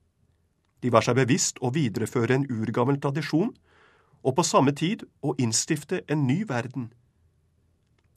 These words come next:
Det avhenger av dagens kristne om kristendommen fremdeles får fremstå som verdens ungdom,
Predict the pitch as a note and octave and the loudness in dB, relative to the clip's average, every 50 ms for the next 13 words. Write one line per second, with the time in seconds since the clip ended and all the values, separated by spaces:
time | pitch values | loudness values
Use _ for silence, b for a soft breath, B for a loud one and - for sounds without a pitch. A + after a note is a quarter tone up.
0 | - - C3 - C#3 C#3+ A#2+ G#2 - A2 G#2+ A2+ B2 C#3 C#3+ B2 A2+ A2 A2 A2 | -2 -2 2 4 6 4 4 4 2 -2 0 2 2 2 2 2 0 0 0 0
1 | A2+ G3 A3+ A#3+ - - G#3+ F3+ - - - - C3 - C#4 b b b b b | -2 -4 -6 -6 -6 -4 -4 -4 -4 -4 -4 -2 -2 -4 -4 b b b b b
2 | b b b b b - A#2+ A#2+ A2+ - D#3+ F3 - - - - G#2+ G2 A2 A#2 | b b b b b -2 -2 -2 0 2 0 0 0 0 -4 -4 0 2 2 4
3 | C#3 C#3+ C#3+ D#3+ F3 D#3+ B2 A2 G#2+ A2+ E3+ B3+ - - G3+ - - A#2+ A2+ A2 | 4 2 0 0 -2 0 0 0 0 0 -2 -4 -4 -6 -6 -4 -2 -2 -2 -2
4 | G2+ - - - B2 - E3+ D3+ A#2+ A2 A2 A#2 - D3+ D3 D3 - - - _ | -4 -6 -6 -4 -2 0 0 0 0 -2 -2 -4 -6 -6 -6 -6 -6 -8 -10 _
5 | - F#3 F3+ D#3+ A#2 G#2+ B2+ E3 F#3 C#3 | -8 -6 -4 -4 -4 -4 -4 -4 -6 -8